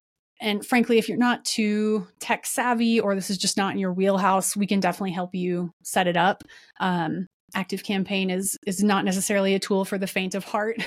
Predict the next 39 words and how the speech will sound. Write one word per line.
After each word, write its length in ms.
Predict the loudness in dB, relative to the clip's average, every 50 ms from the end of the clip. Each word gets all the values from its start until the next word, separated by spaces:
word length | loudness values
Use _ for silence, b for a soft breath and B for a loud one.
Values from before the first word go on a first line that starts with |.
| -6 -2 2
<laughs> 0 | 2 2 4 2
It 120 | 0 0
takes 280 | 0 -6 -6 -6 -4 -4
a 60 | -4
little 180 | -2 -2 0 0
bit 160 | 0 0 0
of 80 | 2
a 40 | 2
learning 360 | 2 2 2 2 2 2 2
curve, 280 | 2 4 4 4 4 2 B B B B B B B B 2
but 180 | 2 4 4 6
it 140 | 4 4 4
is 380 | 4 2 0 0 -4 -6 -8 _ _ _ _ _ _ -12
so 360 | -8 -4 2 4 6 6 6
incredibly 460 | 6 4 4 2 2 2 4 2 2
effective 500 | 2 2 0 -2 -2 0 0 0 0 2
and 100 | 0 -2
helpful 360 | -2 -2 -4 -2 -2 -4 -4 -2
for 140 | -2 -2
marketing 380 | -2 -2 -2 -2 -2 -4 -4 -2
automation. 720 | -2 -2 -2 0 0 0 2 2 2 2 0 0 0 -2 -4 B B B B B B -6
Um, 400 | -4 -2 -2 0 0 -2 -2 -4 -6 -8 -10
I 40 | -10
can't 260 | -6 -6 -6 -4 -4
not 220 | -6 -6 -8 -10 _ _ _ _ -4
recommend 380 | -2 -2 -2 -2 -6 -8 -6 -8
it 100 | -8 -10
because 240 | -8 -8 -6 -6 -6
truly 300 | -6 -4 -4 -4 -2 -2
we 80 | -4
feel 180 | -4 -4 -4 -4
like 140 | -4 -4 -2
that's 220 | -2 -2 -2 -2 -2
the 80 | 0
best 240 | 2 2 2 0 -2
option 320 | -2 -2 -2 -2 0 0
for 240 | -2 0 -2 -2 -2
creator-led 600 | -2 -2 -2 0 0 0 0 0 0 0 -2 0
businesses. 580 | -2 -2 0 0 -2 -2 -2 -2 -2 -2 -2